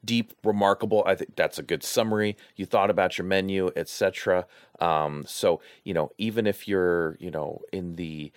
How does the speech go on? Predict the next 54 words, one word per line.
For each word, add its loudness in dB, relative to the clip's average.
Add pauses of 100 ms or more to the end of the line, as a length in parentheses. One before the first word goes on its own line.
(260)
below, -2
you -12
know, -6
if -10
you're -4
a -8
two -10
and -8
a -10
half -14
or -10
you're -4
whatever, 0 (220)
that's 0
still 2
a 2
good 2 (160)
rating. 0 (220)
So, 2 (280)
uh, 2
we -2
just 0
wanna 2
make 2
sure -2
this 0
isn't 0
like 2
Amazon 2
where 0
it's -4
like, -4
"Oh, 4
you 2
got 2
two -2
stars. 4 (220)
This 0
isn't -2
good." 0
No, 4 (260)
that's 2
real 6
good 2
'cause -2
you're 6
on 4
the 4
Saturday 4
Omaha 2
scale 2
to -6
begin -2
with. -8